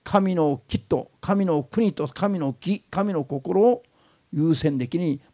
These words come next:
求める生活をするときに、神様がいい方向へ導いてくださいますよ。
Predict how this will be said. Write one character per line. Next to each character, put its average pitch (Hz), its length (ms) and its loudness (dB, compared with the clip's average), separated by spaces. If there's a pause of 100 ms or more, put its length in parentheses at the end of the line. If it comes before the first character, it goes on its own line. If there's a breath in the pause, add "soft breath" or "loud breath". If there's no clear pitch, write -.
求 208 280 6
め 240 160 6
る 269 120 2
生 190 220 0
活 175 300 -2
を 190 140 2
す - 160 -10
る 220 80 -4
と 208 100 2
き 214 120 -2
に、 302 100 2
神 190 180 -4
様 147 160 -2
が 196 220 0 (160 loud breath)
い 262 240 4
い 196 40 4
方 185 260 4
向 160 220 0
へ 247 120 8
導 262 220 2
い - 40 0
て 147 140 2
く 131 60 2
だ 120 40 -4
さ 123 60 -6
い - 20 -6
ま 101 100 -8
す - 120 -14
よ。 - 100 -14